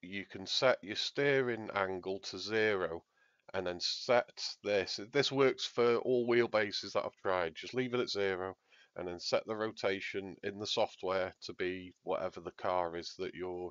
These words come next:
using, and then you'll automatically have the bump stop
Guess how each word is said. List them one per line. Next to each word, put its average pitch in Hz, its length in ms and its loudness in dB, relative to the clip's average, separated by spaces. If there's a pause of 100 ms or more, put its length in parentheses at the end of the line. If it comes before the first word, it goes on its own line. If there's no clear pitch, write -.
using, 90 480 -8 (640)
and 87 360 -4 (180)
then 92 200 0
you'll 90 360 -2
automatically 90 580 0
have 90 320 0
the 92 60 -10
bump 90 280 -2
stop - 300 -4